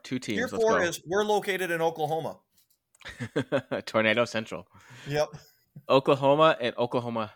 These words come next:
Speaker 1: State.
Speaker 2: It should, yeah, we're not in Kansas anymore, Toto.
Speaker 1: They're basically the same team.
Speaker 2: Oklahoma State and Oklahoma, they kind of are, except I think one of them's better than the other.
Speaker 1: Yeah.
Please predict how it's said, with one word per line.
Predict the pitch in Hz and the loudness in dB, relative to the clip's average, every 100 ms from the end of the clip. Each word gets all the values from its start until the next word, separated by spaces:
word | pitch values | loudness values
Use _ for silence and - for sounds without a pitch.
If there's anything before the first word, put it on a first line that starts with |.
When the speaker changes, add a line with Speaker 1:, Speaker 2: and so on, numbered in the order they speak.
| _ | _
Speaker 1:
State. | - - 120 101 - - - _ _ | -20 -8 -6 -6 -8 -20 -20 _ _
Speaker 2:
It | 127 | -12
should, | - 139 | -12 -12
yeah, | - 131 | -8 -6
we're | 117 156 | -4 -4
not | 170 | -4
in | 147 | -6
Kansas | 143 143 131 120 | -8 -8 -8 -10
anymore, | 110 98 95 90 | -10 -12 -14 -16
Toto. | - 104 101 107 _ _ _ _ _ | -12 -12 -10 -14 _ _ _ _ _
Speaker 1:
They're | - 214 | -4 2
basically | 160 151 - 113 | 6 4 2 -2
the | |
same | 95 92 87 | -2 -8 -8
team. | 90 85 - _ _ _ | -14 -18 -20 _ _ _
Speaker 2:
Oklahoma | 175 190 208 196 190 | -4 -2 -2 -2 -2
State | 165 151 | -4 -4
and | 139 | -6
Oklahoma, | 131 117 107 - | -8 -10 -10 -10
they | 190 | -10
kind | 262 320 | -8 -6
of | 170 | -6
are, | 107 113 98 117 | -6 -6 -8 -10
except | 147 135 151 139 | -12 -6 -6 -6
I | 147 | -8
think | 208 131 | -8 -8
one | 127 | -10
of | 113 | -10
them's | 104 - | -14 -14
better | 107 104 | -14 -14
than | 101 | -16
the | 98 101 | -18 -16
other. | 104 104 _ _ _ _ _ _ _ _ _ | -16 -18 _ _ _ _ _ _ _ _ _
Speaker 1:
Yeah. | - 50 | -12 -12